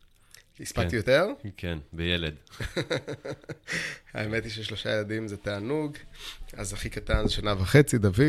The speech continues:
Speaker 1: לאחר מכן יונתן, שהוא כבר, אה, קרוב, אה, לחמש, וילדה בת שש בכיתה א'. יחסית התחלתי מאוחר, בוא נגיד ככה. אה,
Speaker 2: וואו,
Speaker 1: נשוי
Speaker 2: איזה התרגשות,
Speaker 1: לשביט.
Speaker 2: כיתה א'.
Speaker 1: לגמרי, לגמרי.
Speaker 2: כן.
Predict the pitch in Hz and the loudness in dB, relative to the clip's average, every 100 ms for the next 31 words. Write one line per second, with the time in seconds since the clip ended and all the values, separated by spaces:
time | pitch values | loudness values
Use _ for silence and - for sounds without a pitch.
0 | 147 107 95 101 101 - 101 101 98 98 | 6 2 2 4 4 4 6 8 6 6
1 | 135 139 131 117 104 - - - - 101 | 4 4 4 4 0 -10 -14 -8 0 0
2 | - 101 98 98 98 95 98 95 98 98 | 2 4 6 6 4 4 6 6 6 2
3 | 104 101 101 98 104 104 - - - - | 2 0 2 2 2 0 -2 -12 -8 -4
4 | - 98 123 151 - - - - - _ | 0 4 6 8 6 4 -2 -16 -20 _
5 | 104 95 101 98 - 127 120 - - - | 2 6 4 4 6 6 6 2 -2 2
6 | 98 113 135 123 - - - _ - - | 4 4 2 0 -6 -16 -20 _ -20 -20
7 | - - 98 147 151 - 127 127 127 113 | -10 -4 2 4 4 6 8 10 12 12
8 | 92 107 98 98 98 98 - 113 170 196 | 12 8 10 8 6 4 2 2 2 -2
9 | - - - - _ - 104 107 107 107 | -8 -16 -16 -16 _ 0 6 8 10 10
10 | 107 110 87 98 - 120 120 - 107 92 | 8 6 6 6 8 8 8 8 6 8
11 | 139 170 - - 95 95 110 98 107 95 | 8 6 -2 -4 -2 0 2 2 2 0
12 | 92 - 95 98 98 104 82 | -2 -4 -6 -2 0 0 0